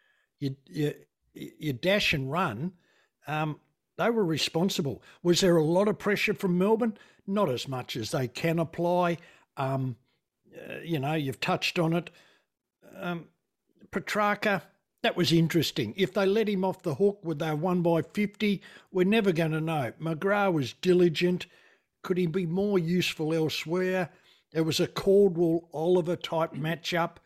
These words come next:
a bit of Parish. That was a clear win to Oliver. And yet this, this determined, uh, team, Essendon, despite all this and despite the saturation of statistics in Melbourne's favour,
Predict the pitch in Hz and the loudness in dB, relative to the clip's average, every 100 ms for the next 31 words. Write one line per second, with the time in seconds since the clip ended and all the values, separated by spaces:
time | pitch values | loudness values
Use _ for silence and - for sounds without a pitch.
0 | _ 151 139 180 156 - 165 170 175 - | _ -2 2 2 2 -2 0 2 2 0
1 | - - - _ _ _ - 202 160 156 | -4 -6 -14 _ _ _ -4 -2 0 -2
2 | - - 185 180 143 151 151 139 143 123 | -4 0 4 4 4 2 -2 -2 -4 -4
3 | 143 165 170 180 190 - _ _ _ _ | 0 2 2 0 -2 -6 _ _ _ _
4 | _ _ _ _ - 180 185 196 - - | _ _ _ _ -2 2 2 0 -4 -4
5 | 180 - - - _ _ - 165 175 - | -2 -2 -4 -8 _ _ -14 -4 -4 -4
6 | 151 113 - 175 208 214 202 185 - _ | -8 -8 -2 2 4 4 2 0 -6 _
7 | _ _ _ _ _ _ _ - _ _ | _ _ _ _ _ _ _ -20 _ _
8 | - - 196 185 147 160 196 - 139 160 | -10 -2 0 0 0 -2 0 0 -2 -4
9 | 156 147 - - 202 220 - 170 170 151 | -4 -4 -4 -2 0 -2 -2 2 2 4
10 | 151 160 151 - - - - 147 143 - | 4 2 2 -6 -10 -20 -8 -6 -4 -6
11 | - 185 190 190 _ _ _ _ _ - | -2 0 0 -2 _ _ _ _ _ -4
12 | 151 - - 214 214 180 160 160 156 151 | -2 0 0 0 0 -2 2 2 0 -2
13 | 127 110 - 156 - - 208 202 156 120 | -4 -6 -6 -8 -8 -4 -2 -2 -4 -6
14 | 156 135 156 170 143 135 - 170 180 113 | -6 -4 0 0 -2 -6 -4 -2 -2 -2
15 | 156 | -6